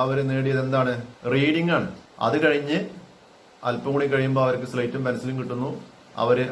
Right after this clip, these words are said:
ആ നോക്കി A for ആപ്പിളും B for ബോളും E for elephant ഒക്കെ അവരെന്ത് ചെയ്യുന്നു? സ്ലേറ്റിലേക്കോ മറ്റെന്തെങ്കിലും പുസ്തകങ്ങളിലേക്കോ മറ്റോ അതേപോലെ അക്ഷരങ്ങൾ പകർത്തി എഴുതാൻ ശ്രമിക്കുന്നു. അതോടുകൂടി അവർ നേടിയത് എന്താണ്? നാലാമത്തെ സ്കില്ലും അവര് നേടിക്കഴിഞ്ഞു. അതെന്താണ്?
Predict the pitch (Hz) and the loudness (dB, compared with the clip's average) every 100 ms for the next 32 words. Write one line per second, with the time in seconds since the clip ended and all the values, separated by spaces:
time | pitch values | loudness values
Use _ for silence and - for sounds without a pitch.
0 | 120 135 147 135 131 139 143 135 131 135 | 2 2 2 -4 -4 -4 -4 -2 -2 -2
1 | 135 131 127 135 135 131 123 127 127 131 | 0 0 0 -2 -4 -4 -4 -4 -4 -4
2 | 123 123 127 127 - 127 123 123 123 123 | 0 2 2 -4 -10 -8 -4 0 0 -2
3 | 123 123 131 127 123 123 127 131 131 123 | -4 -4 -2 -2 2 0 0 0 0 -2
4 | 120 - - - - 135 135 131 135 131 | -4 -10 -20 -20 -6 0 2 2 0 0
5 | 135 - 117 113 117 135 131 131 127 - | 2 0 0 -4 -6 -2 -2 -2 -6 -6
6 | 127 127 123 123 123 120 131 156 185 - | -4 0 0 0 -2 -2 0 0 -2 -6
7 | - - 110 113 123 123 123 123 - 120 | -20 -12 -8 0 0 2 2 2 0 -2
8 | 123 156 - - - - - 110 113 117 | -2 -2 -6 -14 -20 -20 -6 -2 0 0
9 | 127 120 113 110 107 92 95 92 98 117 | 0 -2 -2 -2 -4 -6 -4 -6 -4 -2
10 | 123 127 123 123 123 123 123 123 123 117 | 0 2 2 4 0 0 0 0 0 -2
11 | 117 - - 107 110 120 127 127 131 117 | -6 -10 -16 -4 0 2 2 0 -4 -8
12 | 127 123 123 117 143 185 - - - - | -6 -4 -2 -2 -2 -2 -6 -16 -20 -20
13 | - 117 123 127 117 95 92 92 113 113 | -4 2 2 2 0 -2 -4 -4 -2 0
14 | 110 | 0